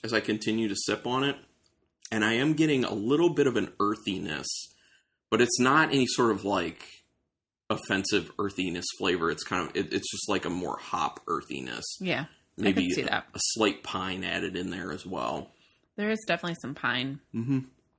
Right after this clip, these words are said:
Speaker 1: But there's a little, there's kind of, like, a little bit of a resiny note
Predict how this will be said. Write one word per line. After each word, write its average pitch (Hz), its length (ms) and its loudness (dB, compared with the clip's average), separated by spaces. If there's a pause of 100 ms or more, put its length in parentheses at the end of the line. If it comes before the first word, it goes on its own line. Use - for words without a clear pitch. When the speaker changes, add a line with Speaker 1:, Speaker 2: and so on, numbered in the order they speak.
(1200)
Speaker 1:
But 131 120 -2
there's 156 180 2
a 156 60 4
little, 180 280 4
there's 135 220 2
kind 208 220 -4
of, 175 60 2
like, 175 120 2
a 104 60 2
little 117 400 2
bit 123 160 2
of 107 100 -2
a 90 60 2
resiny 92 600 -2
note 80 400 -4